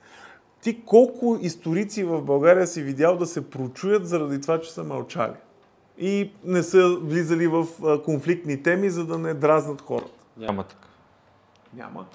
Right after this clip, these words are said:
Speaker 2: А то не само историци.
Speaker 1: Не, каквито искаш,
Speaker 2: Ти
Speaker 1: аз
Speaker 2: дори,
Speaker 1: давам пример
Speaker 2: ти
Speaker 1: със
Speaker 2: дори
Speaker 1: собствената
Speaker 2: един
Speaker 1: си
Speaker 2: химик
Speaker 1: сфера.
Speaker 2: да си,
Speaker 1: Да.
Speaker 2: ти трябва да, да говориш, да пишеш, да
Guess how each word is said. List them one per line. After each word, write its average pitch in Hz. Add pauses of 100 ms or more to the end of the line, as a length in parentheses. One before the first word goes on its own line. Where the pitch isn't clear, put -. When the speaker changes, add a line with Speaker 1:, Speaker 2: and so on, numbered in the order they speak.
(140)
Speaker 2:
А 104
то 123
не 123
само 123
историци. 101
Speaker 1:
Не, 180
каквито -
искаш, -
Speaker 2:
Ти 139
Speaker 1:
аз 110
Speaker 2:
дори, 131
Speaker 1:
давам 190
пример -
Speaker 2:
ти 160
Speaker 1:
със 160
Speaker 2:
дори 139
Speaker 1:
собствената 139
Speaker 2:
един 156
Speaker 1:
си 151
Speaker 2:
химик 139
Speaker 1:
сфера. 139
Speaker 2:
да 113
си, 160 (200)
Speaker 1:
Да. 127 (420)
Speaker 2:
ти 139
трябва 139
да, 131 (200)
да 120
говориш, 117
да 110
пишеш, -
да 104